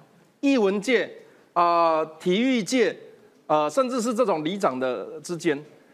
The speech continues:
你六千块买机票，去到那边一切都他们出。所以我刚刚说一万六千五涨价了，包含学生。你六千块一张机票飞过去，落地之后的车程、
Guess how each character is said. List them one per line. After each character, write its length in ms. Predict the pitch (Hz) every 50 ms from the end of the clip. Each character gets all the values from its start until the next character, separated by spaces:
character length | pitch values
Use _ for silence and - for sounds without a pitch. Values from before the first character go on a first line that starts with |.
| _ _ -
你 180 | 160 175 180
六 240 | 180 285 302 262 220
千 200 | 165 214 226 233
块 180 | 208 208 220 175
买 160 | 143 131 123
机 180 | 113 - 160 165
票， 240 | 165 165 131 120 117
去 140 | - - 214
到 120 | 202 214 202
那 60 | 202
边 140 | 196 202 180
一 100 | 165 147
切 180 | - 202 170
都 100 | 160 165
他 120 | 151 156 147
们 80 | 139
出。 140 | 131 160 160
所 120 | 180 262
以 20 | 214
我 60 | 170
刚 80 | 208 240
刚 60 | 220
说 120 | 226 226
一 40 | 185
万 120 | 208 226
六 120 | 220 220 190
千 140 | - 196 208
五 120 | 196 151
涨 180 | 120 131 117 120
价 180 | 117 160 147 123
了， 60 | 120
包 140 | 113 185 190
含 140 | 170 160
学 160 | 143 151 143 139
生。 180 | - 143 139 156 - - _ _ _ _ _ _ _ _ _ _ _ _ _ _ _ _ _ _ _ _ _ _ _ _
你 100 | - 165
六 140 | 190 294 269
千 140 | 202 247 262
块 140 | 214 254 247
一 40 | 233
张 140 | 240 226
机 100 | 185 220
票 160 | 208 226 220 190
飞 140 | 202 202
过 140 | 196 196 190
去， 280 | - - 190 151 - - - _ - - _ _ _
落 260 | - 240 311 311 269 254
地 220 | - 294 254 240
之 180 | 190 240 254 233
后 220 | 240 240 196 165
的 240 | 170 190 165 156 151
车 400 | - - - 247 254 254 262 262
程、 440 | 262 - 170 143 135 127 139 151